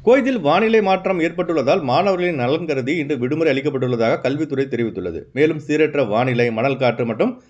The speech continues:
மழை பெய்ய வாய்ப்புள்ளதால் வெளிநாட்டவர்கள் அதிக எச்சரிக்கையாக இருக்கும்படி வானிலை ஆய்வாளர் தரர் அல் அலி அவர்கள் எச்சரித்துள்ளார்கள். குவைத்தில் நேற்றும் இன்றும் பல இடங்கள்ல வந்து மழை பொழிவு பதிவாகியுள்ளது.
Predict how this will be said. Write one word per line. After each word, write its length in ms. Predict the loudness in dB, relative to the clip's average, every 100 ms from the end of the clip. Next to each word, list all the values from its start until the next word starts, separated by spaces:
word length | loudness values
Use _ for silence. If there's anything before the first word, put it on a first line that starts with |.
| _
மழை 240 | 0 4 4
பெய்ய 200 | 4 4
வாய்ப்புள்ளதால் 580 | 2 2 0 2 2
வெளிநாட்டவர்கள் 640 | 2 0 2 2 2 2 2
அதிக 360 | 0 -2 0
எச்சரிக்கையாக 480 | 0 -2 -2 0 0
இருக்கும்படி 520 | 0 0 0 0 -2 -10 _
வானிலை 480 | 0 2 4 4 2
ஆய்வாளர் 580 | 4 4 4 4 2 0
தரர் 300 | 2 4 4
அல் 140 | 2
அலி 160 | 4 4
அவர்கள் 360 | 2 2 -2
எச்சரித்துள்ளார்கள். 680 | -2 -4 -4 -6 -8 -8 -14 -16 _ _
குவைத்தில் 440 | 2 2 4 2 2
நேற்றும் 320 | 0 0 -2
இன்றும் 280 | 0 0 0
பல 200 | 2 4
இடங்கள்ல 400 | 2 2 -2 -2
வந்து 220 | -2 -2
மழை 220 | -2 -2
பொழிவு 260 | -2 -2 -2
பதிவாகியுள்ளது. 840 | -2 0 2 2 0 0 2 0